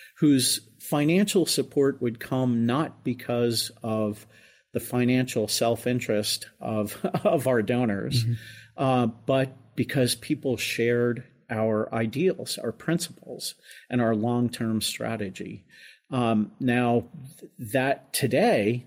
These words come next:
Speaker 1: would seem to be very, very obvious and, and actually very, very routine. But at the time, no one knew whether a, a, a public interest law firm on the center right would be able to pull that off.
Speaker 2: Mm.
Speaker 1: Um, and,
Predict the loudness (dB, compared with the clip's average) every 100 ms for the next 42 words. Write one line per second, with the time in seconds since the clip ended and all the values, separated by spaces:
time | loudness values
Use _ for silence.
0 | -6 0 0 0 0 2 2 2 0 -4
1 | -6 -2 0 0 0 0 2 2 2 2
2 | 2 0 -2 -2 -2 -4 -2 -2 -2 -4
3 | -2 -2 -2 -2 0 0 0 0 0 0
4 | 0 -2 -2 -4 -6 -4 -2 -2 -4 -6
5 | -6 -6 -6 -4 -2 -2 -6 -10 -18 -20
6 | -10 0 2 4 4 2 2 4 4 2
7 | 0 0 0 -2 -6 -8 -8 -12 -8 -6
8 | -6 -2 0 0 0 -2 -2 -4 -4 -2
9 | -2 -2 -2 -2 -2 -6 _ -20 -20 _
10 | -4 0 2 2 2 0 -2 -2 0 0
11 | 0 -4 -6 -6 -2 0 0 -2 -6 -2
12 | -2 -2 -2 2 2 0 -4 -4 -6 -6
13 | -8 -8 -4 -2 0 -2 -2 -4 -8 -20
14 | -20 -20 _ -2 0 2 2 2